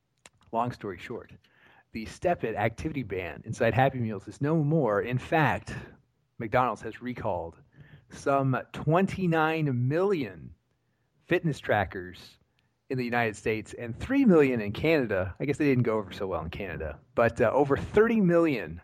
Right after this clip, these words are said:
fitness trackers have been recalled, according to McDonald's themselves.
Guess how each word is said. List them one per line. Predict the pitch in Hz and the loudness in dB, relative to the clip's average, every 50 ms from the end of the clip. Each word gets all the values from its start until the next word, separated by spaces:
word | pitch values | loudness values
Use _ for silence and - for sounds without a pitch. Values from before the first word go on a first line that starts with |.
| - | -6
fitness | - - 147 135 139 - | -2 -2 -2 0 -2 -6
trackers | - - 120 101 95 - - - - - - - _ _ _ - - - - - - - _ _ - - - | -2 0 0 0 0 -2 -6 -14 -18 -20 -20 -20 _ _ _ -20 -20 -20 -20 -20 -20 -20 _ _ -20 -12 -4
have | - 139 131 | -2 -2 0
been | 117 135 123 120 | 0 0 0 0
recalled, | 117 131 147 147 - 120 110 90 85 85 - | 0 0 -2 -2 -2 -2 -2 -2 -2 -4 -6
according | 95 - - 139 139 135 135 123 | -6 -4 -2 0 0 0 0 -2
to | - - 127 127 123 120 117 - - | -2 -2 -2 -2 -2 -2 -4 -6 -8
McDonald's | 110 107 110 120 139 139 - 139 135 123 139 143 143 139 117 - | -10 -6 -2 0 0 0 2 4 4 4 4 2 0 -2 -4 -4
themselves. | - 160 151 - - 156 180 202 - - - - - - - | -2 -2 0 2 2 2 2 2 0 -4 -10 -20 -20 -20 -20